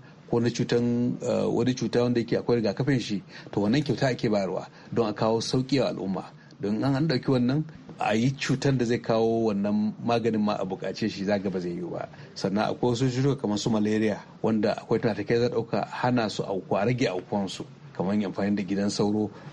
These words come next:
da kuma tsaftace muhalli. To, duk waɗannan su ne za su taimaka a kawo sauƙi a wahalhalun da al'umma suke sha. Kamar yadda na faɗa ɗazu, wato bayan wahala,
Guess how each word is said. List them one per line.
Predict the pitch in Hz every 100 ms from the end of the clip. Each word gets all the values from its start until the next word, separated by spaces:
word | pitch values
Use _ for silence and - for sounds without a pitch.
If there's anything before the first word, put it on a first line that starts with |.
| -
da | 113
kuma | - 110
tsaftace | - - 117 104
muhalli. | 92 90 92 82 - -
To, | -
duk | 90 135 165 165
waɗannan | 139 131 131 127 - - -
su | - - 143
ne | 127
za | 113 110
su | -
taimaka | 131 123 - 104 101 -
a |
kawo | - 104
sauƙi | - 120 113 123 123 - -
a | 95 95 - -
wahalhalun | 95 92 92 110
da | 110 98
al'umma | 104 110 101
suke | - 92
sha. | - 80
Kamar | - 104
yadda | 107
na | 110
faɗa | 110 110 117
ɗazu, | 98 92 156 -
wato | - 90 95 92
bayan | 92 120 127
wahala, | 117 107 120